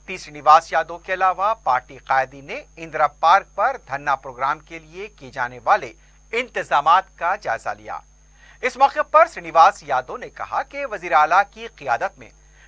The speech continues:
टीआरएस हुकूमत ने ज़रई शोबे की तरक्की के लिए जो इक़दामात किए थे, उससे पैदावार में इजाफा हुआ है, लेकिन बीजेपी की मरकजी हुकूमत ने किसानों के खिलाफ काला कानून लाकर किसानों को परेशान किया।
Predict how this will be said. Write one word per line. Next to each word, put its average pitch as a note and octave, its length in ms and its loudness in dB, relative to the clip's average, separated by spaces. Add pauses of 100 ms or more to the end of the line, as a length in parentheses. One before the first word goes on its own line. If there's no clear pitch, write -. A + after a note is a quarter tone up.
(140)
टीआरएस A3 460 10
हुकूमत F3 420 -10
ने G#3 120 -18 (200)
ज़रई D#3 360 -2
शोबे E3+ 360 -12
की G#3 340 -20
तरक्की D3 320 -12
के E3 180 -14
लिए D#3+ 300 -12
जो E3 140 -20
इक़दामात C3 680 -4 (100)
किए F3+ 160 -12
थे, B3 160 -14 (520)
उससे A#3+ 400 -6 (120)
पैदावार D3 540 0
में D#3+ 160 -16
इजाफा B2+ 440 -6
हुआ A2 240 -8
है, G#2 160 -14 (720)
लेकिन B3 300 4
बीजेपी A#3+ 440 -4
की D4+ 260 -14
मरकजी D#3 460 -6
हुकूमत F3+ 500 -10
ने G3+ 180 -16
किसानों C#3+ 500 -6
के D#3+ 140 -14
खिलाफ B2+ 380 -4 (480)
काला A3 380 10 (100)
कानून D3+ 380 -2
लाकर E3 460 0
किसानों B2+ 480 -8
को - 180 -16
परेशान A#2 480 -10
किया। G2+ 320 -16